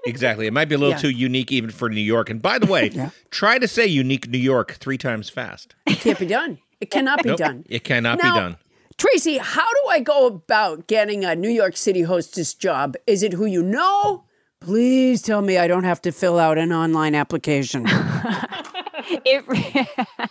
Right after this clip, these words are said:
Speaker 3: <laughs> you do not. I, I would not say you'd have to fill out an online application. It's really, um, if, if you have a friend who works in the restaurant, a lot of people get jobs by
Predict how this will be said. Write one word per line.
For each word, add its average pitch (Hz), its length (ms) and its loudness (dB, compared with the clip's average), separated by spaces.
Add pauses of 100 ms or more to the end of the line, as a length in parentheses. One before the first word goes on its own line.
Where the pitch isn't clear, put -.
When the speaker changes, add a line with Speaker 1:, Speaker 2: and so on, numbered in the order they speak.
(140)
Speaker 3:
<laughs> 330 380 -18
you 254 160 0
do 262 300 -2
not. 214 460 2
I, 214 300 0
I 214 160 0
would 220 180 -2
not 208 300 -2
say 208 260 0
you'd 180 220 -6
have 185 160 -6
to 196 100 -18
fill 190 120 -2
out 175 120 0
an 170 100 -6
online 175 320 -2
application. 170 540 -6
It's 165 160 -14
really, 185 680 -4
um, 165 520 -4
if, - 360 -10 (520)
if 185 200 -6
you 240 500 -4
have 214 220 -2
a 196 60 -4
friend 226 420 -4
who 202 100 -8
works 190 260 -8
in 196 60 -8
the 180 80 -10
restaurant, 190 540 -6
a 165 60 -6
lot 185 520 0
of 180 160 -8
people 180 540 -8 (580)
get 175 220 -2 (160)
jobs 165 580 -2 (100)
by 160 640 -2